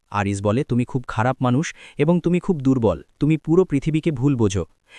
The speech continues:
আরিস এইসব বলছিল যখন জোস তার ফোন নিয়ে তার গোয়েন্দা কর্মকর্তাকে ফোন করল। সে কথাটা শূন্যে নামিয়ে দেয়। জোস বলে, "তুমি এটা অনুভব করছো, তাই পরীক্ষা করে দেখা যাক।" সে আরিসের হাত একটি জ্বলন্ত মোমবাতির ওপর রাখে। ঠিক সেই মুহূর্তে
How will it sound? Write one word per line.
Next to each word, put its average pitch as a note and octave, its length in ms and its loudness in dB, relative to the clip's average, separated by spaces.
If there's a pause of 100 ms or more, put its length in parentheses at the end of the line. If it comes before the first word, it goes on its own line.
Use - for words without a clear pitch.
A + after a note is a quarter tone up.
(140)
আরিস D#3+ 340 0
এইসব D#3 320 0
বলছিল C3+ 440 0
যখন C3 340 -2
জোস B2+ 280 0
তার C3 160 -2
ফোন C#3 240 -4
নিয়ে C3 240 0
তার B2 160 -4
গোয়েন্দা C3 380 0
কর্মকর্তাকে A#2+ 600 -2
ফোন B2+ 240 -2
করল। F2+ 300 0 (400)
সে - 160 0
কথাটা E3+ 300 0
শূন্যে E3 360 0
নামিয়ে A2+ 300 2
দেয়। E2 160 -6 (300)
জোস G2+ 260 0
বলে, G#2 260 0
"তুমি B2 240 0
এটা A#2+ 120 0
অনুভব A#2+ 380 0
করছো, B2 340 -2 (260)
তাই D#3+ 140 2
পরীক্ষা E3+ 360 0
করে C3 160 0
দেখা G#2+ 240 -2
যাক।" F2+ 240 -8 (360)
সে - 220 0
আরিসের E3 380 2
হাত D3+ 280 -2
একটি D3+ 200 -4
জ্বলন্ত B2+ 400 0
মোমবাতির B2 480 0
ওপর A2 220 -2
রাখে। F#2+ 280 -4 (240)
ঠিক G#2 160 -4
সেই G#2+ 180 -2
মুহূর্তে G#2 400 -2